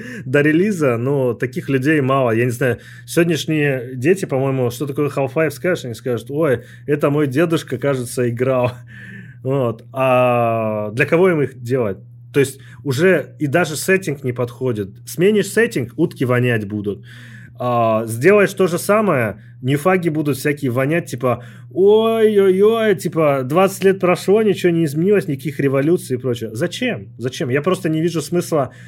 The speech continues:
какие-то вещи, например, продолжать выпускать, э, спустя слишком большой интервал ожидания и перехайп. Это все может превратиться в тот же самый киберпанк, даже хуже. Внимание, потому что будет колоссальнейшее, все будут смотреть просто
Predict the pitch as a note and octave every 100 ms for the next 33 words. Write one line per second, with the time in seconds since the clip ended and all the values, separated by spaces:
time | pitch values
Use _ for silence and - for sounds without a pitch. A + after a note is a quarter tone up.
0 | - - - C3 F3+ F3+ D3+ B2+ A#2+ C3+
1 | A3 - B2+ C#3 D3 B2+ A#2+ A#2+ D3+ B2
2 | A#2 A#2+ - C3 A#2 - - - A2+ G#2+
3 | G#2 G#2 - C3 - E3 E3+ C3+ - D#3
4 | D3 C#3 A#2+ B2 - C#3 B2+ C3 D3 A#2+
5 | A2+ B2+ D#3+ C3+ A#2 A#2+ B2+ A#2 - A#2+
6 | G#2 - - - - D3+ D3+ - G#3 F#3
7 | D#3 C#3+ C3+ C3+ F3+ - B2 C3+ A#2+ C#3+
8 | C3+ A#2 A2+ A2 A2 A#2+ G2+ A2 C#3 B2+
9 | A#2+ B2 A2+ G2 - - - - - -
10 | B2 B2 D3 F#3 D#3+ C#3+ C#3+ C#3+ B2+ C3+
11 | A#2+ - B2+ C3 - A3 G#3+ F#3 - F#3
12 | E3+ D#3+ - - C#3 C3 B2+ B2+ B2 C#3
13 | C3+ B2 B2+ B2 A2+